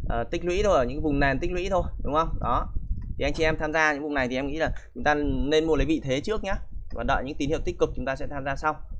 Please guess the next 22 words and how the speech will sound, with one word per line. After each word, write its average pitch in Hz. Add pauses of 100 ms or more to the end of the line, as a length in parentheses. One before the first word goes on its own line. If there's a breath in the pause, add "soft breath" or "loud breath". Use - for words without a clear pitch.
(160)
mua 143
gia 147
tăng 147
sau 143
nhá. 156 (1600 loud breath)
Rồi, 156
tiếp 202
theo 202
P 185
V 180 (100)
T - (180)
chúng 156
ta 175
có 156 (140)
pet. 220 (2000)
Đó, 131 (260)
pet 190
thì 160
hôm 170
nay 151
thì, 147
ờ, 139